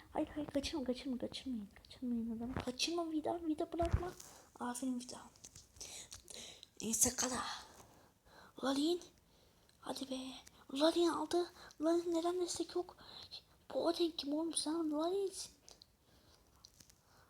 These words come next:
Lalin.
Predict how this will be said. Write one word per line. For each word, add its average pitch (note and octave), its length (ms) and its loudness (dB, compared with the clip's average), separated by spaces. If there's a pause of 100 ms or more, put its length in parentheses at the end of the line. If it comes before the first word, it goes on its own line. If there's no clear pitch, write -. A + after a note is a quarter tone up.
(2000)
Lalin. C4 420 -2